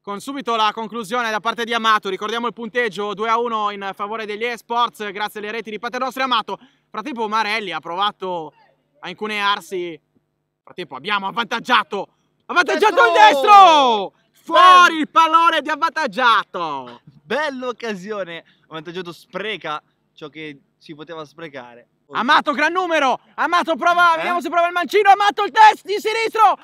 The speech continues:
Speaker 1: Palo di Amato! Marelli, tra l'altro, una delle fermate della metropolitana. <laughs> Manducano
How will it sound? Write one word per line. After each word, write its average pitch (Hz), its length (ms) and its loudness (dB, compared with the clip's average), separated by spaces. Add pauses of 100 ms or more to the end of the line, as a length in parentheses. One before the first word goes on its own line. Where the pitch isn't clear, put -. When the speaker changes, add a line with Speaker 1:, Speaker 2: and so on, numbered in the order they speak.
(140)
Speaker 1:
Palo 403 520 4
di 381 80 -2
Amato! 339 1120 2 (1000)
Marelli, 151 460 -8
tra 131 160 -14
l'altro, 147 400 -12 (380)
una 147 200 -20
delle 143 420 -18
fermate 147 560 -16 (200)
della 131 180 -10
metropolitana. 180 720 -6 (560)
<laughs> - 560 -20
Manducano 175 720 -10